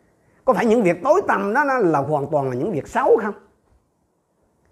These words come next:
Để, để có thể hiểu đúng những việc tối tăm là gì ấy,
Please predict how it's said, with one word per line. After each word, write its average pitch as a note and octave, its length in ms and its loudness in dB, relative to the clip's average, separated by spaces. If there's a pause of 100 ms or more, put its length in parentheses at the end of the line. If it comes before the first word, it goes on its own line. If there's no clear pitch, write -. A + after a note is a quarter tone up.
(1600)
Để, D#3 120 0
để E3+ 140 6
có A#3+ 140 0
thể F3+ 140 2
hiểu F3+ 260 4
đúng F#4+ 240 0
những B3 160 2
việc E3+ 200 -2
tối D#4 220 2
tăm G#3 160 -2
là D#3+ 80 0
gì E3 340 4
ấy, - 160 -2